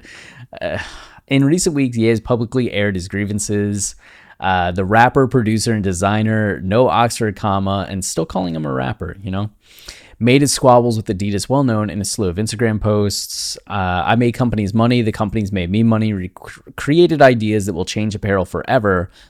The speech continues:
like the round jacket, the foam runner, the slides that have changed the shoe industry. Now it's time for Ye to make the new industry.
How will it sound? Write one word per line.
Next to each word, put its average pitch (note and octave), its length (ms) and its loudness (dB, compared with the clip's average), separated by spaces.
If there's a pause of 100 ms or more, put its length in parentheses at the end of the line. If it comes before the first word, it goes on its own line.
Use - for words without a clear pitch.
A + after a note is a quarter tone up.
like G#2 160 -2
the G2 100 0
round A2+ 320 4
jacket, G#2+ 420 0
the F#2+ 80 -8
foam G#2+ 320 2
runner, G#2 260 0
the F#2+ 120 -2
slides G2 480 2
that G2+ 100 -2
have F#2+ 100 -4
changed F#2+ 280 -4
the F2 40 -8
shoe A#2+ 280 0
industry. G#2 520 -2 (280)
Now G#2+ 160 0
it's - 100 -4
time G#2+ 200 -2
for A2 100 -4
Ye F2+ 240 0
to F2 80 -2
make F2 220 -4
the E2+ 80 -6
new G#2 340 4
industry. - 560 -8